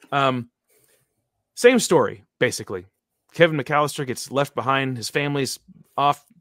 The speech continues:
doing their own thing. And, uh, Kevin has to face his own adventure. And this time around, he gets separated at the airport where his family gets on an airplane and head to Florida. Kevin winds up in New York City all alone.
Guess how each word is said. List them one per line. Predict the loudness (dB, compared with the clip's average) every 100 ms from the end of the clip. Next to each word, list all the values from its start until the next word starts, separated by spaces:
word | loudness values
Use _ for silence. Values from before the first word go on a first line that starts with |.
| -4
doing | -2 0
their | 0 -2
own | -2
thing. | -4 -4 -4 -6 -8 _ _ _
And, | -10 -6 -4 -4
uh, | -6
Kevin | -6 -6 -4 -8 -12 _ _
has | _ -6 -6
to | -14 -6
face | -4 -2
his | -2 -2
own | -2
adventure. | -2 -4 -6 -8 -12 -10
And | -10 -8 -10 -16
this | -2 0 0
time | -2 -4
around, | -2 -2 -2 -6 -12 _ _ _ _
he | -6 0
gets | 2
separated | 2 0 2 2 0
at | -2
the | 0
airport | 0 0 -4 -12 -12 -16
where | -10 -8
his | -8 -4
family | -2 -2 -2
gets | -4 -4
on |
an | -2 -4
airplane | -4 -4 -4 -6 -10
and | -12 -6
head | -6
to | -6
Florida. | -16 -6 -2 0 0 -2 -6 _ _ _ _ _ _
Kevin | 0 2 2 -2
winds | 0 2 2
up | 0 -2
in | -6 -6 -6
New | -8 -2
York | -2 0 -2 -4
City | -10 -6 -4 -2 -4 -6 -10 _ _ _ _ _ _ _
all | 2 4 4
alone. | 2 -2 -6